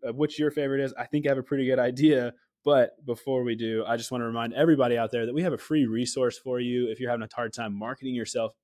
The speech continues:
out there in this down market. We have a free ebook that you can go and check out. It's on our website at today in mortgages dot com, and it is five ways to get ahead while the market is down. So go check that out, download it. It's completely free. We'd love to help you guys out. Rich,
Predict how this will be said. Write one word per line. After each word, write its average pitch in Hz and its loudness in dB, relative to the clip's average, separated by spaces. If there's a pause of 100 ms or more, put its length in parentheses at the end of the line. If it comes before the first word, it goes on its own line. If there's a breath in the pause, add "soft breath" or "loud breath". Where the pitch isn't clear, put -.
(100)
out 143 -2
there 120 0
in 113 -6
this 117 -6
down 117 -4
market. 107 -4 (320 soft breath)
We 131 2
have 127 2
a 110 -2
free 156 0
ebook 120 2
that 110 -8
you 113 -6
can 113 -10
go 110 -2
and 104 -8
check 123 -4
out. 113 -4
It's 104 -14
on 104 -10
our 98 -8
website 117 -4
at 95 -14
today 107 -6
in 101 -10
mortgages 101 -10
dot 95 -8
com, 135 -6
and 123 -6
it 135 -4
is 110 0
five 139 0
ways 120 0
to 107 -12
get 123 -4
ahead 120 -2
while 95 -12
the 95 -20
market 101 -12
is 95 -16
down. 95 -16
So 95 -12 (300 loud breath)
go 156 8
check 147 2
that 139 0
out, 131 -2
download 120 -2
it. 120 0
It's 117 -8
completely 131 -2
free. 135 -2 (240 soft breath)
We'd 110 -8
love 117 0
to 110 -4
help 123 -2
you 107 -6
guys 101 -4
out. 95 -6 (600 soft breath)
Rich, 139 2